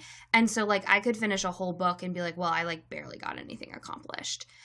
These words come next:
Or, like, spend all this time. And then I remember every now and again I would take a step back and be like, "Well, well, like, what do I expect of myself?" And even as a teacher, I'm like, "Oh, when I'm home, like, I should be doing stuff." And I took a step back and was like,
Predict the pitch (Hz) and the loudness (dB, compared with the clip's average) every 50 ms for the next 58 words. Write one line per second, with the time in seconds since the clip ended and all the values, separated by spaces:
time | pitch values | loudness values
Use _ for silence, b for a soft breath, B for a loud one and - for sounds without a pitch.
0 | B B B B B - 220 214 214 202 190 185 180 175 175 - - - - - | B B B B B 0 4 6 8 8 8 6 4 2 0 -4 -6 -4 0 4
1 | 190 185 185 185 185 180 175 180 180 - - - 185 185 185 185 180 185 196 208 | 4 4 6 6 6 6 4 0 -6 -6 0 2 4 4 4 2 0 -2 0 2
2 | 208 214 214 220 220 220 240 247 240 - - 196 220 226 220 202 180 180 190 202 | 2 2 2 4 2 2 2 2 2 4 4 2 2 0 0 2 2 2 2 0
3 | 208 208 214 214 208 202 190 180 180 - 185 180 185 180 - - 175 - - - | 0 -2 0 0 0 0 0 -2 -6 -6 -6 -6 -6 -6 -6 -6 -8 -8 -8 -12
4 | - - - 226 - 285 254 240 233 226 214 208 208 208 190 208 214 208 208 202 | -6 -4 -4 -4 -2 -2 -2 -2 -2 -2 -4 -4 -6 -8 -6 -6 -4 -4 -4 -4
5 | 214 214 214 208 208 196 185 180 190 190 - 392 - - - - - - 208 220 | -4 -4 -4 -6 -6 -8 -10 -6 -6 -4 -4 -6 -8 -12 -18 -14 -6 -4 -2 -2
6 | 240 220 190 196 - - - - - 285 381 - - - - - - - - - | 0 -2 -2 -4 -4 -6 -6 -4 -4 -4 -6 -4 -8 -10 -8 -10 -12 -12 -10 -10
7 | - - - - - - - - _ b b b b b b b b b b 247 | -10 -10 -10 -12 -14 -16 -20 -20 _ b b b b b b b b b b 4
8 | 247 262 277 277 302 294 277 247 240 208 196 190 - - 262 254 - - 196 185 | 6 6 6 8 8 8 8 6 6 4 2 -2 -2 -2 -2 -2 -2 2 2 4
9 | 180 180 175 175 175 - - - 190 185 185 180 180 175 180 - - 233 226 214 | 4 4 2 0 -2 -4 -2 -2 0 0 2 2 0 0 -2 2 2 4 6 6
10 | 208 190 196 202 196 196 190 180 - - 247 240 220 202 190 185 175 180 185 185 | 4 4 4 2 2 2 0 0 -2 2 2 2 4 4 0 0 0 0 0 0
11 | - - 190 185 196 175 185 196 196 208 208 202 196 190 - - 180 175 170 170 | 0 -4 -2 -4 -4 -4 -2 -2 -2 0 0 -2 -4 -4 -4 -2 0 2 4 2
12 | 165 - - - b b b b b b b b b b b b - 208 202 196 | 2 0 -4 -20 b b b b b b b b b b b b 2 4 6 6
13 | 190 185 185 180 - 180 185 185 185 - 202 - 202 202 - 190 180 180 - 233 | 4 4 2 0 4 4 4 6 4 0 -2 -2 -2 0 2 0 0 2 2 2
14 | 262 254 233 - 214 202 196 190 185 180 202 202 196 190 180 190 - - | 4 4 2 2 0 0 0 0 -2 -2 0 2 2 2 0 -2 -12 -20